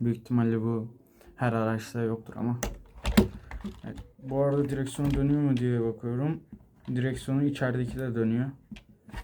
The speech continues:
Yani bakalım böyle. Kumandadan yapınca dönmüyor ama elinizde çevirmeye çalışırsanız, dur,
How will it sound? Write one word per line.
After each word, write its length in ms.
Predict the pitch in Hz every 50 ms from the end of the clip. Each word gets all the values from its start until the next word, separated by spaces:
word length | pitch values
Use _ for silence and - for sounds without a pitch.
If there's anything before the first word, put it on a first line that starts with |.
| - - - - -
Yani 280 | 113 110 110 113 113 113 - - - - - - - -
bakalım 500 | - 120 117 120 123 120 123 123 123 120
böyle. 420 | 117 117 117 113 110 113 110 110 107 107 - - - - - - - - - -
Kumandadan 480 | - 151 147 151 151 151 147 147 151
yapınca 460 | 156 156 151 143 - 156 151 147 151 143
dönmüyor 260 | 151 156 156 143 131
ama 180 | 135 151 160 156 - - - - - - - - - - - - - - - - - - - - 147
elinizde 720 | 143 143 151 151 151 151 147 147 147 139 135 156 151 151
çevirmeye 560 | - - 160 139 139 139 143 143 143 143 139
çalışırsanız, 1000 | 143 - 143 143 143 139 - 151 139 - - 139 131 135 147 147 - - - - - - - - - - - - - - - - - -
dur, 100 | 120